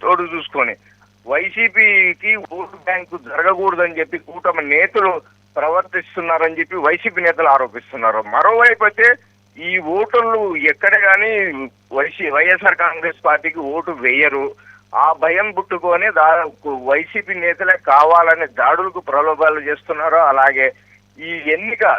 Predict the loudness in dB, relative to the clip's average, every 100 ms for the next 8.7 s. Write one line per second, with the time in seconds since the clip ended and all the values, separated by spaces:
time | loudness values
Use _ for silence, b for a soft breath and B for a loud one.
0 | -2 0 2 2 2 2 2 2 -2 -6
1 | -4 -4 -4 -6 -2 -2 -2 0 -2 -2
2 | -4 -2 -2 0 0 -2 -4 -2 -4 -6
3 | -10 -8 -6 -6 -6 -2 -2 -2 -6 -4
4 | -2 -4 -6 -14 -4 -2 0 -2 -6 -12
5 | -16 -10 -4 -4 0 0 2 2 2 2
6 | 2 -4 -12 -10 -4 -4 -6 _ _ _
7 | _ -6 -4 -6 -10 -10 -10 -8 -6 -4
8 | -4 -2 -2 -2 -2 0 0